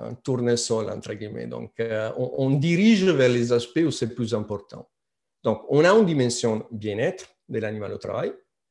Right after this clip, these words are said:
Euh, donc, on regarde, c'est sûr, les profils de l'opérateur,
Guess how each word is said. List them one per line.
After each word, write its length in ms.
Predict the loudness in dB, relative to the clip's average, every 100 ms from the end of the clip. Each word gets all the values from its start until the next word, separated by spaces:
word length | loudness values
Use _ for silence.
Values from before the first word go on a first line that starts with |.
| _ _ _ -10
Euh, 80 | -4
donc, 260 | 0 2
on 60 | 2
regarde, 360 | 2 2 0 -2
c'est 140 | -10 -8
sûr, 260 | -6 -6 -2
les 180 | -2
profils 300 | -2 -2 -2
de 80 | -2
l'opérateur, 640 | -2 -2 -6 -6 -6 -8